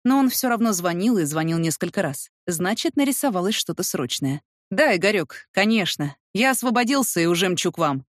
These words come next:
Я понял, минут через двадцать буду". Завершаю вызов и выезжаю с парковки. Требуется без промедления решить кое-какой нюанс по обтяжке салона нашей шоколадки. И хотя Игорёчек знает, что в этих вопросах я безоговорочно доверяю ему,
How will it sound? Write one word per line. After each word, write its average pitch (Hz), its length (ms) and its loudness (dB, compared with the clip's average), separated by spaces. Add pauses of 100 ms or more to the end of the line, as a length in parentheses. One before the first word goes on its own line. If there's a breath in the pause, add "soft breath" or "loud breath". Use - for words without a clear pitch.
(140)
Я 240 180 2
понял, 175 420 0
минут 190 340 0
через 180 240 0
двадцать 160 340 0
буду". 139 300 -4 (560)
Завершаю 247 560 0
вызов 269 380 0
и 277 60 0
выезжаю 220 500 0
с - 80 -4
парковки. 160 560 -6 (200)
Требуется 175 520 -2
без 170 160 -2
промедления 202 540 0
решить 170 380 -4
кое-какой 226 440 -2
нюанс 226 400 0
по - 100 -2
обтяжке 156 360 -4
салона 185 380 0
нашей 151 300 -2
шоколадки. 156 600 -4 (360)
И 254 60 -2
хотя 247 320 -2
Игорёчек 208 400 -2
знает, 214 320 -2
что - 160 -2
в - 20 -2
этих 165 220 -2
вопросах 185 500 -4
я 202 140 0
безоговорочно 196 720 -2
доверяю 190 420 -2
ему, 139 240 -4